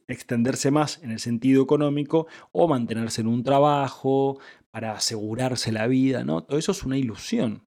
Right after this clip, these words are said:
¿sí? ¿Por qué? Porque está orientada siempre hacia el futuro. Siempre el futuro va a ser algo ilusorio, porque es una suposición, no está sucediendo realmente. Entonces, eh, el milagro o pensamiento sanador va a, a soltar esa ilusión, ¿sí?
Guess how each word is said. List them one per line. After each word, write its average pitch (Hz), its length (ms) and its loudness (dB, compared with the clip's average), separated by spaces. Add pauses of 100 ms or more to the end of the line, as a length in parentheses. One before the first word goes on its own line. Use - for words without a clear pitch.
(100)
¿sí? 220 320 -8 (100)
¿Por 131 140 -4
qué? 120 100 -2
Porque 107 160 -12
está - 160 -4
orientada 143 460 0
siempre 165 240 0
hacia 135 100 0
el 110 80 -2
futuro. 165 460 0 (160)
Siempre 135 240 -2
el 131 40 0
futuro 151 380 2
va 123 80 2
a - 20 -8
ser 127 220 -2
algo 131 260 4
ilusorio, 117 480 2
porque 110 140 -6
es - 80 -4
una 131 140 0
suposición, 113 800 -2 (120)
no 120 100 -6
está - 160 -2
sucediendo 113 640 0
realmente. 95 600 -6 (920)
Entonces, 117 640 -4 (560)
eh, 117 320 -2
el 123 180 2
milagro 127 360 4
o 107 40 -2
pensamiento 123 420 -4
sanador 165 520 -2 (180)
va 127 460 -4 (460)
a, 110 520 -8
a - 100 -8
soltar 127 440 2
esa 120 200 0
ilusión, 104 540 -10
¿sí? 143 300 -2